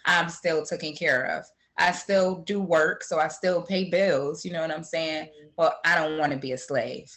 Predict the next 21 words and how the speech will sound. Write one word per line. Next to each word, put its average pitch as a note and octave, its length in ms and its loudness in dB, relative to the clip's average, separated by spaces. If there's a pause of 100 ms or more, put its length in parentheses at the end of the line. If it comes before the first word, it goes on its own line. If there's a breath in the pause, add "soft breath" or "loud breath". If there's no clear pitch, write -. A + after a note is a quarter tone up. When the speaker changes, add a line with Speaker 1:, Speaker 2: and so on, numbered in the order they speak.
Speaker 1:
<laughs> D4 240 2
You, A3+ 420 4
you F#3+ 120 -2
get G3+ 180 2
what F#3+ 100 2
I'm G3 120 0
saying? F#3+ 420 0
Speaker 2:
Right, E3+ 220 -6
yeah. D3+ 80 -6
Speaker 1:
I D3 40 -8
wanna G3+ 160 -2
work, F#3 440 -10
still G3 400 -2
have F3 240 0
extra F3+ 340 -2
funds, E3 560 0
and F#3 100 -2
not F#3+ 160 0
struggle F3+ 400 0
in C3 60 -2
life. C#3 240 -4